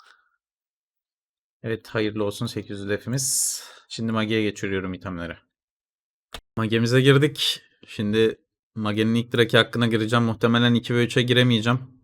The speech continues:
Zaten şu an akşam saati, F T'ye yarım saat kaldı.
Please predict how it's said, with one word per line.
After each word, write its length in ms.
Zaten 580
şu 160
an 120
akşam 400
saati, 480
F 240
T'ye 160
yarım 240
saat 280
kaldı. 420